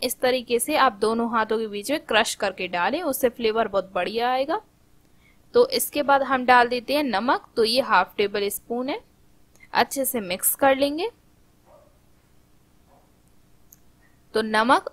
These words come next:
और अजवाइन मैंने अच्छे से मिक्स कर ली। अब इसे क्रिस्पी बनाने के लिए हम यहाँ डालें वन टेबल स्पून ऑयल। आप यहाँ पे ऑयल या घी कुछ भी यूज़ कर सकते हैं, उससे निमकी बहुत ज़्यादा क्रिस्पी बनेगी।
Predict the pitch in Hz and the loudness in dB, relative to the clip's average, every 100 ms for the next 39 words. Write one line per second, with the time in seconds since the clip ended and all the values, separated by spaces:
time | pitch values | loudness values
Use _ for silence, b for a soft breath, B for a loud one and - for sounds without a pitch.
0 | - 233 - 214 220 220 254 262 240 220 | 2 2 4 0 0 -2 0 -2 -2 -2
1 | - 190 185 180 233 - - 302 302 440 | -4 -6 -6 -6 -6 -6 -2 0 0 -2
2 | - _ _ _ _ _ _ - 247 262 | -4 _ _ _ _ _ _ 2 4 4
3 | 294 302 302 226 - - 269 277 285 294 | 0 -4 -4 -4 -4 -4 -2 0 0 -2
4 | 285 311 339 262 254 254 262 254 269 311 | -4 -6 -4 -4 -2 -2 0 2 2 0
5 | 262 240 254 262 262 240 226 226 - 320 | 0 0 0 0 0 0 -2 -4 -8 -8
6 | 339 - 208 165 - 214 220 254 247 240 | -4 0 0 0 0 2 2 2 2 0
7 | 240 294 - - 214 226 269 285 247 202 | 0 -2 -2 2 4 4 4 2 0 -2
8 | 226 208 - 233 - 262 240 220 226 - | -6 -4 0 0 0 -4 -4 -4 -4 -2
9 | 175 196 254 247 330 302 - - 294 262 | -2 0 -4 -4 -6 -4 -6 -4 -4 -2
10 | 240 233 - 330 320 226 233 220 208 190 | -4 -4 -4 -4 0 0 0 -2 -2 -4
11 | - 190 - - 254 269 277 285 339 | -4 -8 -6 -6 -4 -2 -2 -4 -6